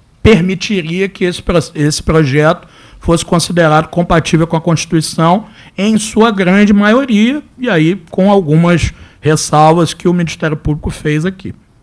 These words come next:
tá? Mas eram essas as observações, eh, maiores que eu tinha. Tem uma questão aqui que os meus colegas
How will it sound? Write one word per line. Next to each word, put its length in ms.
tá? 200
Mas 220
eram 200
essas 400
as 180
observações, 1000
eh, 140
maiores 580
que 80
eu 80
tinha. 240
Tem 200
uma 140
questão 500
aqui 200
que 120
os 80
meus 180
colegas 640